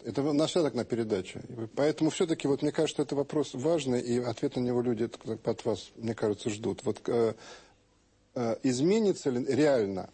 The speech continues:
вот, не, э, метафорически образно, а реально изменится ли наша жизнь после этого события? Или мы переживем его, и все пойдет, как было раньше?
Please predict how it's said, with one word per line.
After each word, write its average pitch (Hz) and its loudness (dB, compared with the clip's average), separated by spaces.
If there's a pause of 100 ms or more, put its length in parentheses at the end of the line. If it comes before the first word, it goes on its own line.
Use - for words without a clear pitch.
вот, 110 -4
не, 120 2 (240)
э, 107 -2
метафорически 120 -4
образно, 107 0
а 117 0
реально 113 2
изменится 190 -4
ли 131 0
наша 123 -4
жизнь 110 -2
после 104 -4
этого 95 -8
события? 98 -4
Или 113 -2
мы 139 -2
переживем 151 0
его, 120 2
и 113 0
все 107 -4
пойдет, 113 -2
как - -8
было 110 -4
раньше? - -12